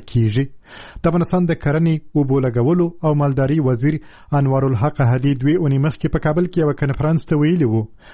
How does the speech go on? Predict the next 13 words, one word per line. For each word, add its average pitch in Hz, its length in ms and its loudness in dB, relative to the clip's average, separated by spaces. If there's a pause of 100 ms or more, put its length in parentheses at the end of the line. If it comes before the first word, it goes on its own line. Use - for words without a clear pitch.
(140)
په - 100 0
افغانستان 185 320 0
کې 196 160 -2
د 160 160 -2
لوږې 151 380 0
د - 20 2 (100)
کړکېچ 131 380 0 (100)
ختمول 131 460 0 (300)
تر 147 240 0
دوه 156 200 2
زره 160 140 2 (360)
دېرشم 147 420 0
میلادي 143 260 2